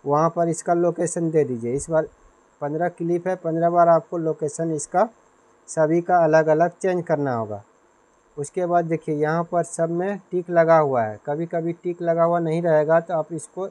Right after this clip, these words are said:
इस तरह से select करके किसी एक clip में टिक लगाइएगा तो total में लग जाएगा। उसके बाद आपको यहाँ से export करना है। देखिए export में लगा दिए और ये automatic पन्द्रह clip मेरा बना करके वहाँ पर दे देगा।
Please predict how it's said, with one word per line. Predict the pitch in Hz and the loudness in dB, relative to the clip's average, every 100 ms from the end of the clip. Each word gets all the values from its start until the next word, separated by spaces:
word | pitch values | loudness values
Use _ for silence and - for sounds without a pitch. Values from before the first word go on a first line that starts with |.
| - | -8
इस | 151 - | -10 -8
तरह | 151 151 | -8 -8
से | 151 165 | -8 -12
select | - 143 156 - | -8 -4 -4 -4
करके | 156 139 190 220 _ _ _ _ _ _ _ - | -8 -6 -6 -6 _ _ _ _ _ _ _ -10
किसी | 165 202 202 | -6 -4 -4
एक | 185 196 - | -2 -2 -2
clip | 180 185 180 | -4 -2 -2
में | 190 180 | -4 -6
टिक | - 185 | -6 -4
लगाइएगा | 180 170 165 170 180 180 | 0 4 4 4 0 -2
तो | 196 | -4
total | 170 170 160 180 | -4 -4 -4 -2
में | 175 | 0
लग | 160 156 139 | 4 2 2
जाएगा। | 123 110 107 104 _ _ _ _ _ - | 0 0 -2 -8 _ _ _ _ _ -12
उसके | 147 - 180 | -10 -6 -2
बाद | 175 175 | 0 4
आपको | 170 170 190 | 2 2 -2
यहाँ | 175 160 | -2 -2
से | 165 196 165 | -2 -4 -4
export | 160 - 190 190 | -6 -4 -2 -2
करना | - 147 131 | -2 -2 -2
है। | 110 110 | -6 -6
देखिए | 139 - 131 120 | -8 -6 -10 -6
export | 143 - - 175 175 | -8 -8 -6 -6 -6
में | 175 | -2
लगा | 170 160 170 | 2 4 4
दिए | 180 208 - _ _ _ _ _ | 4 -4 -4 _ _ _ _ _
और | 143 160 | -4 -2
ये | 180 185 | 0 0
automatic | 165 175 170 165 156 196 - | 0 -2 -2 -2 -2 -4 -4
पन्द्रह | 175 170 175 | -4 -2 -2
clip | 175 180 180 | -2 -4 -4
मेरा | 180 165 170 | -2 0 0
बना | 160 160 160 | 0 -2 -2
करके | 175 156 175 | -4 -6 -4
वहाँ | 160 156 | -4 -4
पर | 151 170 | -4 -4
दे | 147 147 | 2 2
देगा। | 123 113 104 | 2 0 -2